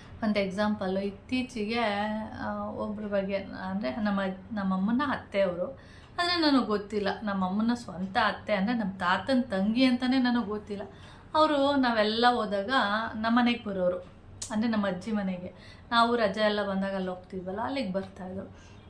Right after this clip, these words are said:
ನನಗೆ ಅವರು ಅಂದರೆ ನಮ್ಮ ಅಮ್ಮನ ಅತ್ತೆ ಅಂತ ಗೊತ್ತಿಲ್ಲ. ಅಂದರೆ ಬರ್ತಾರಲ್ಲ, ಈಗ ಮನ್-, ಹಳ್ಳಿ ಅಂದಮೇಲೆ ಏನಾಗುತ್ತೆ ಅಂದರೆ ಮನೆ ಹತ್ರ ಬಂದು ಕೂತ್ಕೊಳ್ಳೋದು, ಮಾತಾಡೋದು, ಆ ಥರದ್ದೆಲ್ಲ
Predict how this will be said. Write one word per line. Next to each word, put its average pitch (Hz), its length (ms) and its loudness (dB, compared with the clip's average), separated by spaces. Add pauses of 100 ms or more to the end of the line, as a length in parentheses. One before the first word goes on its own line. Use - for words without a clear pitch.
ನನಗೆ 330 400 0
ಅವರು 269 280 2 (1800)
ಅಂದರೆ 214 220 2
ನಮ್ಮ 208 220 2
ಅಮ್ಮನ 240 340 4
ಅತ್ತೆ 214 280 -2
ಅಂತ 214 180 -2 (100)
ಗೊತ್ತಿಲ್ಲ. 196 360 -8 (540)
ಅಂದರೆ 196 600 4 (180)
ಬರ್ತಾರಲ್ಲ, 226 560 0
ಈಗ 190 180 -2 (360)
ಮನ್-, 190 320 -2
ಹಳ್ಳಿ 214 380 0
ಅಂದಮೇಲೆ 214 340 0
ಏನಾಗುತ್ತೆ 196 400 -6
ಅಂದರೆ - 460 -10 (360)
ಮನೆ 196 200 2
ಹತ್ರ 202 200 -2
ಬಂದು 185 440 -2
ಕೂತ್ಕೊಳ್ಳೋದು, 185 720 -2
ಮಾತಾಡೋದು, 180 560 -8
ಆ 196 40 -6
ಥರದ್ದೆಲ್ಲ 202 440 -2